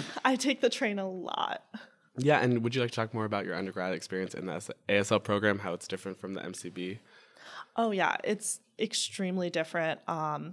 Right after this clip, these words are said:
Speaker 1: the environment that you're in is very different, especially because of all our,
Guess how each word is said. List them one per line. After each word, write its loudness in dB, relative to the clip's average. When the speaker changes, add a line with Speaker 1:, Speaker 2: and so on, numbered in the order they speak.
Speaker 1:
the 2
environment -2
that -2
you're -4
in -2
is -4
very -2
different, -4
especially -4
because -6
of -4
all -2
our, -6